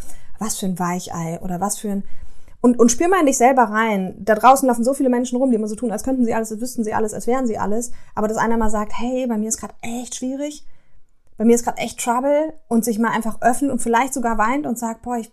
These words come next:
weiß einfach grad nicht weiter." Ja, eigentlich finden wir das alle sehr sympathisch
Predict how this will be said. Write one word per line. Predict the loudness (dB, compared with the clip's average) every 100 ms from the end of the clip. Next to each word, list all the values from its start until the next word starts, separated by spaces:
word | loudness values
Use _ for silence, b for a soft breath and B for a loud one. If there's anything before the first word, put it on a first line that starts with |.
| _
weiß | -8 -6 -4
einfach | -4 -6 -10
grad | -10
nicht | -10 -8
weiter." | -8 -8 -10 -10 -12 -12 -12 -16 -16 -8
Ja, | -2 0 -2 -2
eigentlich | 4 6 6 2 0
finden | 2 2
wir | 0
das | -4
alle | -4 0
sehr | 0
sympathisch | 0 -4 -8 -12 -14 -18 -20